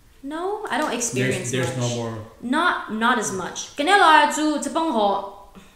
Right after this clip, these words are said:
Speaker 1: eh, lo ho si kum tsuna, eh, ne, ne la ya.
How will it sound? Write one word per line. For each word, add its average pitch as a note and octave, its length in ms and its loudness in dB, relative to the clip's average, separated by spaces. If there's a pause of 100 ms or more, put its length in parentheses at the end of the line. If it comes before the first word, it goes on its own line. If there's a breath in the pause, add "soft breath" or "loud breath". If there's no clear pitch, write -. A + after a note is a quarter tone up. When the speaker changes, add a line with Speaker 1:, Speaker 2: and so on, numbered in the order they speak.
(100)
Speaker 1:
eh, A#3 140 -6
lo F3+ 220 -2
ho F#3+ 100 -2
si G3 200 -4
kum F3+ 200 -8
tsuna, A3 220 -2 (120)
eh, F#3+ 40 -8 (160)
ne, A3 160 -6
ne A3+ 220 -2
la F#3+ 160 -4
ya. F#3 220 -4